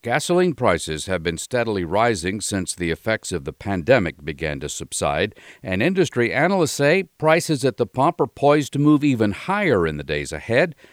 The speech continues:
because opec isn't producing more oil. One analyst predicts gas could rise to four dollars a gallon.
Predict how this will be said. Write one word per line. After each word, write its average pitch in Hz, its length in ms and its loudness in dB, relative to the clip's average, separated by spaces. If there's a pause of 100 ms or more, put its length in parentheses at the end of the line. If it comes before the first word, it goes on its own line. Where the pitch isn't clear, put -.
(140)
because 123 500 2
opec 123 500 2
isn't 127 360 0
producing 113 600 0
more 127 240 4
oil. 101 400 2 (360)
One 107 280 -4
analyst 92 540 -2
predicts 87 460 -2
gas 110 420 0
could 156 300 0
rise 92 340 2
to 117 120 -2
four 170 200 0
dollars 90 380 0
a - 20 -4
gallon. 120 440 -4